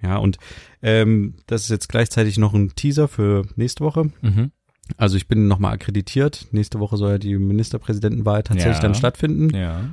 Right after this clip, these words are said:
Speaker 1: Und,
Speaker 2: Bin
Speaker 1: äh,
Speaker 2: gespannt.
Speaker 1: wir sind also auch wieder als Brotherhood Podcast, äh, dabei und, äh, können ein, zwei Sachen über Twitter, ähm, exklusiv schon vorher raushauen.
Speaker 2: Genau.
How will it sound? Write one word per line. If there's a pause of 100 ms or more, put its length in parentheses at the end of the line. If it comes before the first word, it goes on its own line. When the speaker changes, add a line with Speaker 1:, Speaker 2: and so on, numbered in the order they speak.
(100)
Speaker 1:
Und,
Speaker 2:
Bin
Speaker 1:
äh,
Speaker 2:
gespannt.
Speaker 1:
wir
sind
also
auch
wieder
als
Brotherhood
Podcast,
äh,
dabei
und, (120)
äh,
können
ein,
zwei
Sachen
über
Twitter, (120)
ähm, (180)
exklusiv
schon
vorher
raushauen.
Speaker 2:
Genau.